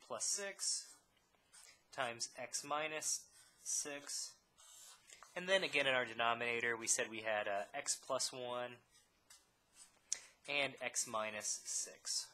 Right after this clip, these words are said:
Okay, so again, we could go ahead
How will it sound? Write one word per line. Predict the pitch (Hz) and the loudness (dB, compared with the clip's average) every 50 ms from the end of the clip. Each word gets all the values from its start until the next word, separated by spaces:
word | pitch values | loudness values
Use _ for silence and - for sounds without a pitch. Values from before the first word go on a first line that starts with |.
| - | -18
Okay, | 117 - - 110 117 127 - _ _ - - - - - - - - | -20 -18 -16 -16 -16 -16 -18 _ _ -20 -20 -20 -18 -20 -20 -14 -10
so | - - 180 180 180 180 180 175 - - _ _ - - - - _ - | -6 0 2 4 4 4 2 2 -2 -8 _ _ -20 -20 -20 -18 _ -10
again, | 190 180 196 196 196 185 | -4 0 0 0 0 0
we | 190 202 | -2 -4
could | - 262 247 202 | 0 0 0 2
go | - 170 156 156 | 4 4 4 4
ahead | 143 135 143 135 135 135 139 135 131 | 4 6 6 6 6 6 4 2 0